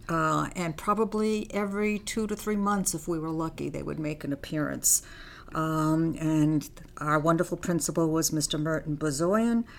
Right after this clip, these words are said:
And I remember specifically teachers having to leave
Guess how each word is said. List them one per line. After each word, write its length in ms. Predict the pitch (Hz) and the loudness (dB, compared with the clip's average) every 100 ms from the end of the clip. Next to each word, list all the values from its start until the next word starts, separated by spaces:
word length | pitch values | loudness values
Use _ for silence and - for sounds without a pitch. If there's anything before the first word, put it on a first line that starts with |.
| - - - - | -18 -18 -18 -12
And 680 | - 175 170 170 170 170 - - | -2 2 4 4 2 0 -4 -4
I 140 | 170 170 | -2 0
remember 540 | 165 160 180 190 185 | 2 0 0 2 0
specifically 840 | 185 - 160 - 262 247 202 175 170 | 0 -4 -2 2 2 2 -2 -4 -4
teachers 520 | - 226 - 196 190 | -2 -4 -2 -4 -2
having 320 | 190 185 180 | -2 0 -2
to 100 | 196 | -2
leave 600 | 180 190 165 160 156 | 0 2 2 0 -4